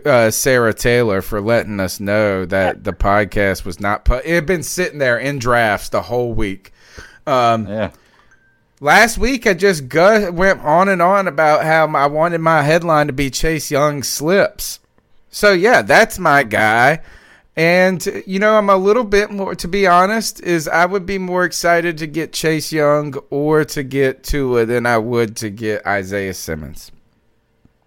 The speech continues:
Speaker 2: And, and Cody, I wanna say, and I gotta look this up, but I, I'd be willing to bet that I'm right on this. I'm willing to bet you there's more, been more defensive ends in the top ten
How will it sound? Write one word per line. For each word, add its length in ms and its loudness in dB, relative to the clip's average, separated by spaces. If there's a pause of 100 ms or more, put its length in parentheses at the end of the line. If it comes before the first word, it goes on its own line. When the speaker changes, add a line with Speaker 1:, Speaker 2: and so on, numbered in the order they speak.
(260)
Speaker 2:
And, 140 -4
and 200 -8
Cody, 360 -2
I 100 -4
wanna 220 -2
say, 340 -2
and 100 -2
I 60 -2
gotta 160 -2
look 240 -6
this 260 -10
up, 200 0
but 80 -2 (200)
I, 100 -2
I'd 100 -6
be 100 -4
willing 360 -4
to 80 -4
bet 560 -4
that 100 -8
I'm 300 -4
right 160 0
on 160 -6
this. 360 -14 (1120)
I'm 320 0
willing 200 0
to 60 -2
bet 260 -2
you 60 -6
there's 300 -6
more, 300 -4
been 220 -4
more 240 -2
defensive 800 -8
ends 540 -6 (500)
in 120 -4
the 100 -4
top 460 -4
ten 560 -6